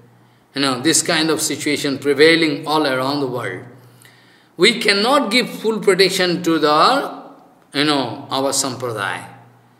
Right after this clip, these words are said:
Because Sampradaya Vaibhav, the great opulences of Sampradaya is the Bani Vaibhav. If I am not ready to give full protection,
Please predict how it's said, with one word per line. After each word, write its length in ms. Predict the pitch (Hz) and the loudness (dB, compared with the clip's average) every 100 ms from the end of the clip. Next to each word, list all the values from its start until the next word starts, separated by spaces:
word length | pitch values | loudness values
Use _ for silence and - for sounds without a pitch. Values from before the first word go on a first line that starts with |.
| _ _ _ _ - | _ _ _ _ -4
Because 320 | 143 165 - | 2 2 4
Sampradaya 540 | 156 151 180 208 208 | 2 2 2 2 4
Vaibhav, 840 | 170 165 156 180 143 - - - - - - _ - | 4 4 4 2 2 -2 -8 -14 -20 -20 -20 _ -2
the 320 | 135 135 - - | 0 0 -8 -4
great 480 | 135 180 226 214 - | 4 4 4 0 -2
opulences 760 | 160 - 175 190 190 - 185 156 | -4 0 2 4 4 4 4 4
of 140 | 160 | 2
Sampradaya 640 | - 147 147 156 196 240 | 0 -2 0 2 2 2
is 160 | 175 131 | 0 2
the 100 | 147 | 0
Bani 380 | 147 151 190 185 | 2 0 0 0
Vaibhav. 600 | 156 131 117 104 98 - - _ _ _ _ _ _ _ _ _ _ | 0 0 -4 -10 -12 -20 -20 _ _ _ _ _ _ _ _ _ _
If 200 | 143 135 | 0 4
I 60 | |
am 260 | 160 165 147 | 4 4 2
not 320 | 156 220 - | 2 2 2
ready 340 | 165 175 185 214 | 4 4 4 0
to 140 | 185 | -2
give 260 | 175 185 185 | 2 2 4
full 220 | 185 185 | 2 4
protection, 960 | 170 156 170 - 190 233 415 - - | 0 0 0 0 0 0 -6 -12 -20